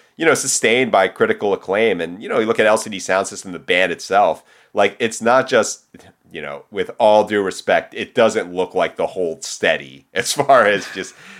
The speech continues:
being, like, you know, due to, like, like James Murphy. Um, it, you know, there, I think that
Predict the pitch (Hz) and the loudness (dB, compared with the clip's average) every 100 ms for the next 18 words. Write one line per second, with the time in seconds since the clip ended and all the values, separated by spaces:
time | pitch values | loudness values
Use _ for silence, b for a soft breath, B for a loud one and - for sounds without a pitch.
0 | B 117 104 101 98 92 87 104 95 80 | B 0 2 4 4 2 2 0 0 2
1 | 80 82 - 104 92 101 95 95 117 107 | 0 -6 -6 -4 -4 -6 -6 -4 -2 -2
2 | - _ _ 98 85 - 98 90 78 87 | -2 _ _ -2 -2 -2 -2 -2 -4 -4
3 | 85 - 71 73 90 90 90 - b b | -4 -4 -10 -10 -2 0 0 -4 b b
4 | b b _ - 135 139 - - 143 139 | b b _ 0 2 2 -4 -8 2 2
5 | 135 156 151 135 _ _ - 139 139 190 | 6 4 4 -4 _ _ 0 0 0 -4
6 | 196 151 135 123 - | 0 6 6 6 2